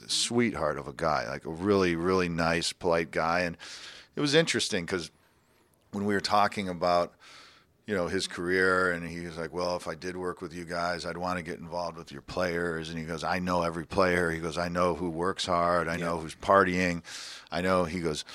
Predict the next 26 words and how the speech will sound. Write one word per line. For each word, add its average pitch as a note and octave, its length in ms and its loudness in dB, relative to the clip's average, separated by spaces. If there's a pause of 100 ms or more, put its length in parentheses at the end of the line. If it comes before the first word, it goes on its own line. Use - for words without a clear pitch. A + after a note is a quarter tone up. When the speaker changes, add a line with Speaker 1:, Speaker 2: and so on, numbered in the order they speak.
(260)
Speaker 1:
"you G2 140 -2
can't G2+ 440 0
play F#2+ 340 6
at F2+ 100 0
the G2+ 100 -4
level F2+ 360 0
we F2+ 160 -2
play F2 640 -2
and E2 120 -12
party." F2 460 2
He F2+ 100 -2
goes, D#2+ 160 -6
"That's E2+ 220 -2
impossible." D#2+ 840 -2 (400)
And F2 120 -4
then G2+ 140 4
he G2 120 -2 (160)
kinda A#2 180 10
walked G2+ 380 12
me G#2 140 2
through A#2 560 8
the, E2 240 0 (360)
the F2 200 -6
daily G2 560 6
ritual, D2 580 2
like, D2 160 -6